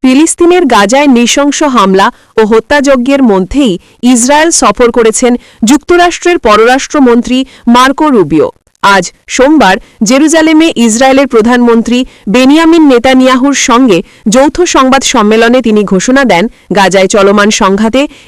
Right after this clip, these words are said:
ইসরায়েলকে তার দেশ অবিচলভাবে সমর্থন দেবে এবং হামাসকে সম্পূর্ণ নির্মূল করার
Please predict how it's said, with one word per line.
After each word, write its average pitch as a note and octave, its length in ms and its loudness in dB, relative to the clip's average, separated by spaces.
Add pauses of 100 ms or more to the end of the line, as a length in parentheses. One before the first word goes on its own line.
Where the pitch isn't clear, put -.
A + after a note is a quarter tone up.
ইসরায়েলকে D#4 640 0
তার A#3 260 0
দেশ A3+ 340 -2
অবিচলভাবে A#3+ 760 0
সমর্থন G3 540 -2
দেবে E3 260 0 (280)
এবং F3+ 300 0 (220)
হামাসকে A#3 600 0 (180)
সম্পূর্ণ E4 580 2
নির্মূল B3+ 440 2
করার A3+ 300 0